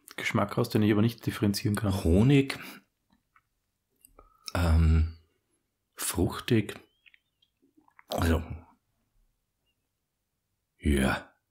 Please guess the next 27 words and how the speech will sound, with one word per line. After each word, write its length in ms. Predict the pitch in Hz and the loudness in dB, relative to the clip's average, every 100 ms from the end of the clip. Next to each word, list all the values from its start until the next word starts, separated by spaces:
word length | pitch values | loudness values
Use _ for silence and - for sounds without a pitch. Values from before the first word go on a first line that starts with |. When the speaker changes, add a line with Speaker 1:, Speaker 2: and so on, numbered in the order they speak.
| _ _ _ _ _ _ _ | _ _ _ _ _ _ _
Speaker 2:
okay. 340 | - - 87 98 - _ _ _ _ 107 | -6 0 0 -2 -10 _ _ _ _ -2
Speaker 1:
Also 160 | 95 | 0
es 80 | 95 | 0
ist, 260 | 104 104 127 | 0 0 0
hebt 120 | 98 | 2
Speaker 2:
Es, 80 | 147 | 2
Speaker 1:
sich 80 | 98 | 4
Speaker 2:
es 60 | |
kö-, 40 | 117 - 123 | 2 6 6
Speaker 1:
definitiv 180 | - | 6
Speaker 2:
könnte 360 | - 104 185 190 | 6 6 8 6
Speaker 1:
ab. 60 | - | 6
Speaker 2:
sein, 240 | 98 123 | 4 4
dass 160 | 135 - | 2 0
ich 120 | 135 | 2
einen 180 | 123 113 | 4 4
neuen 160 | 104 123 | 4 4
Lieblingsrum 600 | 151 147 135 92 95 98 | 2 2 0 2 2 2
hab. 280 | 101 - - - | 0 -6 -18 -8
Speaker 1:
Okay, 320 | 98 98 104 - - - | -6 -2 -2 -4 -14 -20
spannend. 420 | - 101 110 113 - - - | -12 -6 -6 -4 -6 -6 4
Speaker 2:
Mhm. 460 | 120 101 120 214 - - - - - | 6 8 8 8 4 -14 -20 -12 -6
Speaker 1:
Also, 200 | 107 120 - - 190 | 0 0 0 0 2
äh, 220 | 196 - | 2 0
nicht 200 | 104 - | -4 -4
spannend, 340 | 98 101 98 | -4 -4 -2
sondern 360 | - 98 101 | -2 -2 -2